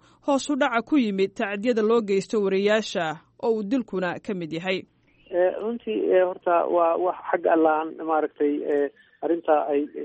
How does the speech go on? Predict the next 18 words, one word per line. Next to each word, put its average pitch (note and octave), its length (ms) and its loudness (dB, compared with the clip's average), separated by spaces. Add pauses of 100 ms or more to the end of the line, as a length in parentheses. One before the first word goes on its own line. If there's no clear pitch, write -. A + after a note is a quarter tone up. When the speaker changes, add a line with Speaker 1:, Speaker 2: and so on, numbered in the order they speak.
Speaker 2:
ka F3 100 0
qornayd, D#3+ 600 0
eh, D3 480 2
laakiin E3 320 2
waxaad E3 160 -2
moodaa E3 240 0
in E3 200 -2 (400)
tababaradii D#3 600 2
la D3+ 160 2
sameynayay D#3+ 600 4 (200)
iyo D#3 200 2
sidoo E3 240 4
kale D#3 440 0
dhinacyadii D#3+ 640 2
tababarada D#3 420 2
ammaanka D#3+ 320 0
la E3 100 6
xiriiray, E3+ 440 2